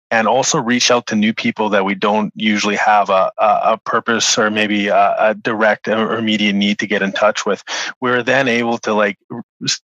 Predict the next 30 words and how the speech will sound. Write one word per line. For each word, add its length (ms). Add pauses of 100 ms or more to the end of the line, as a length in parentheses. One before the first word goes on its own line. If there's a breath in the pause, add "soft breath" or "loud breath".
say 320
what 240
C 200
M 80
H 220
A 100
services 600
are 140
able 260
to 140
do 380 (340 loud breath)
for 140
folks 360
around 200
the 80
community, 600 (300 loud breath)
and, 280
uh, 220 (380)
maybe 260
even 220
create 280
some 200
new 340
partnerships 640
out 80
of 100
that, 220
right? 300 (760 loud breath)
Um, 460 (120)
and 340